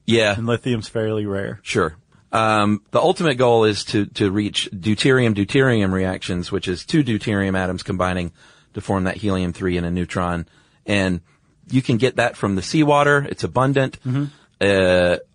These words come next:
Speaker 1: almost limitless. Um, and I couldn't find this, but I think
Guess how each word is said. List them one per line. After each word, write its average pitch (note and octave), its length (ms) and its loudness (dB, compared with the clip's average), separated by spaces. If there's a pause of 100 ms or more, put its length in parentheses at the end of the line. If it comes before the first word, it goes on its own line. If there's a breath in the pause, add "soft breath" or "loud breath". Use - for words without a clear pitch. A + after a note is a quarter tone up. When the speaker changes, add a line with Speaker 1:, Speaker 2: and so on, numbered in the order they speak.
(140)
Speaker 1:
almost A2+ 360 0
limitless. C3 640 0 (520 soft breath)
Um, F#2+ 460 -2 (140)
and A#2 140 0
I - 140 -6
couldn't A3 300 -4
find F#3 320 0
this, G#2+ 160 -2
but A#2 140 0
I A#2 80 0
think - 420 -4